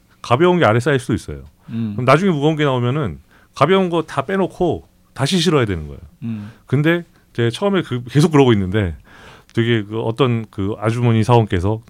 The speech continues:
Speaker 1: 저를 가르쳐 주시는 거예요.
Speaker 2: 책에 나온 에피소드죠.
Speaker 1: 네.
Speaker 2: 어떻게 하라고.
Speaker 1: 네.
Speaker 2: 음.
Speaker 1: 그러니까 딱 보고서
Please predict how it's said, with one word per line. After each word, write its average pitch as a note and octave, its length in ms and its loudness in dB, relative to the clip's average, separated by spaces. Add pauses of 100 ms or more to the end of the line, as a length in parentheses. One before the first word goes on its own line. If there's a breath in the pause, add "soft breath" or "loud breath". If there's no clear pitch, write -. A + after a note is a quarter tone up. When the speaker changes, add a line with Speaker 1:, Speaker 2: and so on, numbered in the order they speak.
(100)
Speaker 1:
저를 G#2 200 2
가르쳐 A2 280 -2
주시는 E2+ 280 -6
거예요. - 120 -18
Speaker 2:
책에 F3 280 -6
나온 C3+ 240 -4
에피소드죠. F#2+ 640 -6
Speaker 1:
네. F#2+ 80 -10
Speaker 2:
어떻게 A2+ 300 -12
하라고. A#2 440 -10
Speaker 1:
네. F2+ 60 -4
Speaker 2:
음. F#2+ 340 -4
Speaker 1:
그러니까 A#2 240 2 (280 loud breath)
딱 - 220 2 (140)
보고서 A#2 540 2